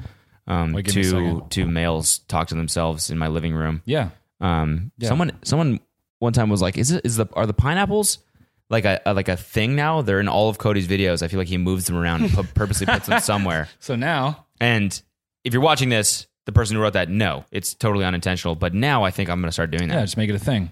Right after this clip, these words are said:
Speaker 1: Yeah, just make it like a little, like, little, uh, satanic message.
Speaker 2: Yeah.
Speaker 1: You know?
Speaker 2: Yeah. Dude,
Speaker 1: I don't
Speaker 2: wait.
Speaker 1: know why it's satanic, but it just kinda seems like that's the f-, that's always hidden messages are always satanic.
Speaker 2: Yeah. Yeah, we should make new hidden messages, like, from Kroger.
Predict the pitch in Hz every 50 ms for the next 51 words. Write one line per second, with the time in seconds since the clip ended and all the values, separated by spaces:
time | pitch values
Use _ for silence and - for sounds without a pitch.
0 | _ - 120 120 101 85 82 95 104 104 98 104 101 98 87 90 95 95 92 90
1 | 87 85 - - - _ _ - - - 65 90 95 90 85 87 87 85 80 78
2 | 78 80 87 - _ - - - 85 78 - 82 80 82 85 - - - 73 71
3 | 85 - 92 95 92 - - 123 143 131 101 98 107 107 _ _ _ _ _ -
4 | 143 151 127 92 85 _ _ _ _ _ _ - - 139 131 110 95 98 104 98
5 | 90 87 87 87 - - 80 - - 80 78 76 73 - - 73 69 - 76 -
6 | - 78 76 - - 80 76 71 73 76 - - 80 78 - - 82 - - -
7 | _ - 117 123 - - - - - - 139 151 151 127 110 117 123 110 107 98
8 | 98 101 95 85 113 120 110 98 101 104 98 - - - 98 90 - 85 82 71
9 | 67 - - - 170 156 117 98 87 - _ _ _ _ _ _ _ _ _ _
10 | _ _ - 185 165 170 196 - 226 214 208 196 160 135 143 143 143 135 113 123
11 | 110 107 104 101 95 90 92 95 85 87 85 82 95 98 95 - - - 98 90
12 | 87 82 78 87 - _ _ _ _ _ _ - _ _ _ - - 113 101 98
13 | 87 90 76 69 -